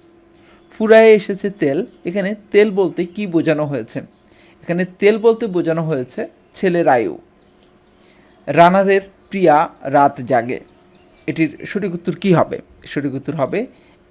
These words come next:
ক, অনুরাগে ও তিন নম্বরের অভিমানে। সঠিক উত্তর হচ্ছে গ অপশন এক ও তিন। আশা কবিতে কাদের প্রতি সমবেদনা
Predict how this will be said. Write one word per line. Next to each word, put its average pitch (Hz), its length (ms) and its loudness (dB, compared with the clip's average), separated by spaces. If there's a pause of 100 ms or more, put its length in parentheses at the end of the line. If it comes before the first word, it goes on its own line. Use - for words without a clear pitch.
(160)
ক, 156 400 6
অনুরাগে 175 600 0 (280)
ও 175 260 2 (200)
তিন 160 180 -4
নম্বরের 151 400 -2 (460)
অভিমানে। 175 460 0 (160)
সঠিক 180 260 -6
উত্তর 208 180 -6
হচ্ছে 208 220 -8
গ 147 120 -2
অপশন 139 460 0 (500)
এক 185 340 2
ও 170 200 0 (120)
তিন। 147 200 -2 (840)
আশা 175 300 2
কবিতে 233 300 -4
কাদের 185 360 2
প্রতি 202 240 -8
সমবেদনা 151 760 -4